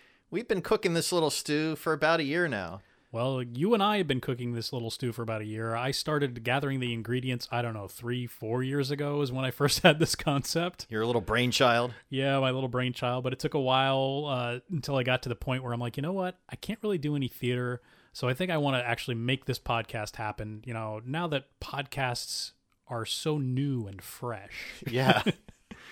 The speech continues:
Speaker 1: They're the
Speaker 2: Now
Speaker 1: next big
Speaker 2: that,
Speaker 1: thing.
Speaker 2: yeah. Well, I mean, three, four years ago when I first had the idea, it probably would have been good to launch it then, but just didn't happen. But once I got the time and the inclination, I, uh, brought Jim on board. And
Speaker 1: It happens when it happens, Glenn.
Speaker 2: it,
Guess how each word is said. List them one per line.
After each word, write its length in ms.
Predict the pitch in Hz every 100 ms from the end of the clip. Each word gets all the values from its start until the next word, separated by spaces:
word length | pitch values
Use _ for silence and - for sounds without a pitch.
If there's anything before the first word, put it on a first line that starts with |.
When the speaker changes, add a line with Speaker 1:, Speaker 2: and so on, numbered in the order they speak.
| - -
Speaker 1:
They're 120 | 147 151
the 120 | 151
Speaker 2:
Now 200 | 226 262
Speaker 1:
next 40 |
big 180 | 180 131
Speaker 2:
that, 80 | 143
Speaker 1:
thing. 280 | 160 135 107
Speaker 2:
yeah. 280 | 113 107 101 - - - - 180 -
Well, 240 | 160 156
I 120 | 156
mean, 220 | 156 156
three, 180 | 151 196
four 220 | 202 196
years 240 | 175 160 143
ago 180 | 139 135
when 100 | 127
I 20 |
first 240 | - -
had 160 | - 131
the 140 | 123
idea, 320 | 117 110 120 123
it 100 | -
probably 160 | 117
would 60 | 120
have 60 | 117
been 100 | 113
good 140 | 113
to 80 | 113
launch 280 | 110 110 110
it 100 | -
then, 260 | 107 107
but 240 | 104 101 117 -
just 220 | 190 -
didn't 200 | 220 185
happen. 560 | 139 120 131 123 123 117 - _ _ _ _ 127
But 380 | 120 127 120
once 240 | 127 135 139
I 80 | 131
got 180 | 131
the 60 | -
time 560 | - 131 131 131 131 131
and 120 | 127
the 120 | 123
inclination, 760 | 123 - 123 185 170 156 160 156
I, 300 | 117 113 123
uh, 160 | 113
brought 220 | 107 120
Jim 200 | 120 127
on 140 | 123 117
board. 440 | 104 104 135 170
And 100 | 123
Speaker 1:
It 60 | 117
happens 360 | 131 - 113 107
when 100 | 92
it 100 | 80
happens, 340 | 78 - 78
Glenn. 200 | -
Speaker 2:
it, 40 | 113